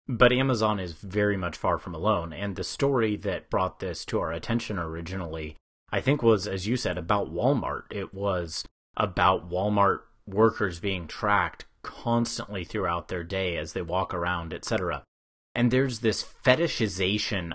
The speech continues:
of productivity in our culture that's just profoundly unhealthy and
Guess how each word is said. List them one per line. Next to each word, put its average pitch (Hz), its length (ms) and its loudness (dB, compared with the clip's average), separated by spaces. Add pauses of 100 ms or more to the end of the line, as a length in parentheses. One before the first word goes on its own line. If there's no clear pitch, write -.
(120)
of 90 360 -2
productivity 107 960 2
in 92 80 -6
our 85 160 -2
culture 101 640 0 (380)
that's - 260 2 (100)
just - 360 0
profoundly 110 1040 0
unhealthy 110 720 0
and 92 160 -8